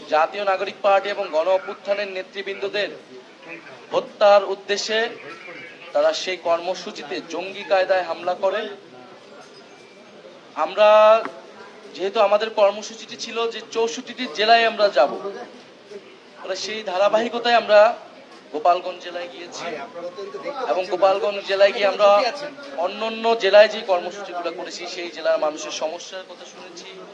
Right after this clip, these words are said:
সমস্যার কথা তুলে ধরে-, তুলে ধরেছি, গণ অভ্যুত্থানের কথা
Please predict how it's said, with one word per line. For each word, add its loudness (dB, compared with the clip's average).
সমস্যার -4
কথা 4
তুলে -2
ধরে-, -4
তুলে -2
ধরেছি, -4
গণ 4
অভ্যুত্থানের -2
কথা -2